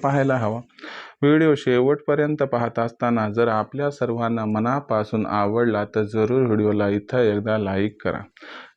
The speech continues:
जास्तीत जास्त सामान्य कास्तकार बांधवांपर्यंत हा व्हिडिओ पाठवण्यासाठी नक्की व्हिडिओला शेअर करा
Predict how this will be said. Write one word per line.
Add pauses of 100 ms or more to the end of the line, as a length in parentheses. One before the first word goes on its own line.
(160)
जास्तीत
जास्त
सामान्य
कास्तकार
बांधवांपर्यंत
हा
व्हिडिओ
पाठवण्यासाठी
नक्की
व्हिडिओला
शेअर
करा